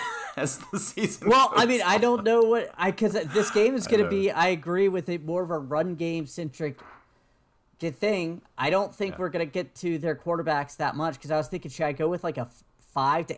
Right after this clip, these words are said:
Speaker 2: eight sack game? But no, I just don't think they're gonna pass that much. So it's kinda hard.
Speaker 1: Yeah, that would be,
Speaker 2: So
Speaker 1: that would
Speaker 2: I
Speaker 1: be
Speaker 2: think,
Speaker 1: pretty impressive.
Speaker 2: I think Chuba and C M C go for over seventy-five each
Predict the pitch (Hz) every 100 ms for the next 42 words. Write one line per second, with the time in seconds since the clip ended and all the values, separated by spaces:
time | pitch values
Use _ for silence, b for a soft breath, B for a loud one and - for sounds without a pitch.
0 | 139 156 - 170 151 120 135 139 175 202
1 | 160 - - 160 202 240 151 135 147 196
2 | 175 185 190 170 180 - 170 240 - 139
3 | 95 101 101 - _ 127 B B _ -
4 | 160 - 185 185 165 - _ _ 170 226
5 | 131 123 - _ _ _ _ _ _ _
6 | - _ - - 78 - - - 76 76
7 | 71 65 _ _ _ _ - _ _ _
8 | _ _ 92 90 165 110 147 92 85 80
9 | 78 - - _ 143 196 - 202 214 233
10 | 226 165 190 190 175 170 160 156 156 151
11 | 147 - 156 151 147 151 147 135 127 123
12 | 117 - -